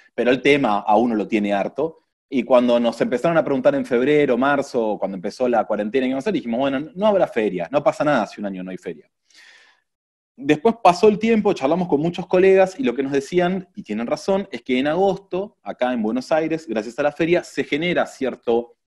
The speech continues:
primero, punto álgido de notas, de notas de prensa y de efervescencia. Los medios que de por sí tratan a los libros, le dan más espacio al libro y empiezan a hablar de autores, eh, y editoriales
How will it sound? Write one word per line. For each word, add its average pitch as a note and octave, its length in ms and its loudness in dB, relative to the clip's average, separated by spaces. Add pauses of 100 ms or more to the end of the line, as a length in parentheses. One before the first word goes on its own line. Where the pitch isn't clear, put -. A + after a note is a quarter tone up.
(460)
primero, B2 420 0
punto F3 400 2
álgido E3+ 420 2
de A#2 80 2
notas, G2 540 -4
de G#2+ 140 -2
notas C3 320 0
de A2+ 100 0
prensa F3+ 480 0
y D3 60 0
de A#2 80 0
efervescencia. G2 680 -6 (280)
Los C3 200 -2
medios G3+ 280 -2
que D3 120 0
de B2 120 2
por B2 200 -2
sí G3+ 200 -8
tratan F3+ 300 0
a C#3 40 -2
los A#2 140 -4
libros, F#3 560 -4 (220)
le A#2+ 300 0
dan D#3 280 4
más F3 240 -2
espacio E3 500 -2
al D#3+ 100 0
libro F#3 320 -2
y C3 100 0
empiezan D#3+ 500 -2
a D3+ 40 0
hablar D#3+ 320 2
de C3+ 100 -2
autores, C#3+ 920 0
eh, G2 340 -4
y A#2 120 2
editoriales D3+ 580 2